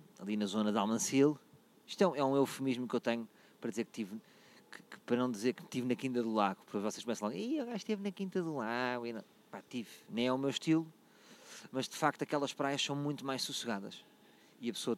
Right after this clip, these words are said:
pode estar muito mais no seu cantinho. E gosto sempre de ir a Vila Moura. Gosto sempre de ir a Vila Moura, mas morreu este ano definitivamente, porque vocês já viram o estado em que se encontra Vila Moura? Meus amigos, isto nem é,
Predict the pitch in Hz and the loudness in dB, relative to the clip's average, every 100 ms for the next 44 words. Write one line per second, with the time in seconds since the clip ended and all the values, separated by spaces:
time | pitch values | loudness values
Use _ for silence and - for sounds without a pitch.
0 | - 117 - 107 107 120 120 104 113 107 | 0 -4 0 -2 -2 -2 -4 -2 -2 -2
1 | 104 - - - - - - - - 123 | -4 -8 -10 -20 -20 -20 -20 -16 -4 -2
2 | - 120 104 123 120 190 185 190 - _ | 2 2 2 -2 -2 -6 -6 -8 -12 _
3 | - - - - - - - - - - | -20 -20 -20 -20 -20 -20 -20 -20 -16 0
4 | 233 247 - - - - - 180 220 196 | 2 2 -2 -20 -20 -20 -14 4 4 4
5 | - 185 175 165 175 170 175 165 123 110 | 2 -2 0 2 2 4 4 2 0 -4
6 | - - - - - - - 151 202 180 | -10 -20 -20 -20 -20 -18 0 8 10 8
7 | - 165 143 151 147 156 156 165 170 170 | 4 2 2 2 4 4 6 6 4 2
8 | 151 165 156 139 139 143 - 135 127 - | 2 2 4 6 6 6 2 0 0 0
9 | 135 117 127 123 101 - - - 156 - | -2 2 2 2 0 -4 -14 -2 -2 -2
10 | - - - - - - - - - 175 | -10 -18 -20 -20 -20 -20 -20 -20 -2 4
11 | 202 233 196 165 160 147 143 127 - 135 | 6 8 10 8 10 10 8 4 4 6
12 | 127 110 - - - 131 - 131 123 117 | 6 2 -12 -14 -6 -4 -2 2 4 4
13 | 113 110 107 101 92 - - - - - | 2 2 2 0 -4 -10 -20 -20 -20 -20
14 | - - - - 147 175 156 110 135 165 | -20 -20 -10 -2 4 6 6 4 0 0
15 | - - 151 151 160 165 165 | 0 0 2 4 6 6 4